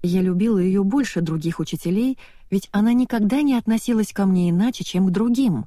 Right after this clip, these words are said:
из-за моей фамилии, чего нельзя было сказать об остальных преподавателях и даже о директоре. Как бы мне ни хотелось заявить, что Флора моя,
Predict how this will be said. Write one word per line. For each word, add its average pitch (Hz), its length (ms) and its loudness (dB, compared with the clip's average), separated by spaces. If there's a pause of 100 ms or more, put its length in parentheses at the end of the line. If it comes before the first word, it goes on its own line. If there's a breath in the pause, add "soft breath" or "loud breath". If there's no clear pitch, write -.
из-за 165 240 -2
моей 180 300 2
фамилии, 202 640 -2 (600)
чего 180 220 -2
нельзя 160 380 0
было 160 180 -2
сказать 165 420 -4
об 185 100 0
остальных 220 480 -2
преподавателях 160 920 -4 (340)
и 190 80 0
даже 156 300 -2
о 170 60 0
директоре. 175 680 -2 (1500)
Как 285 160 -2
бы 226 120 2
мне 226 140 4
ни 233 100 2
хотелось 214 600 -2
заявить, 165 360 -2
что - 180 -8
Флора 180 400 -2
моя, 147 460 -4